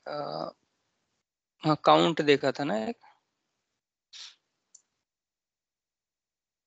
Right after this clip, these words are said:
काउंट मेथड एक देखा था,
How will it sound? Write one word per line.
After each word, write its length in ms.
काउंट 360
मेथड 240
एक 140
देखा 240
था, 160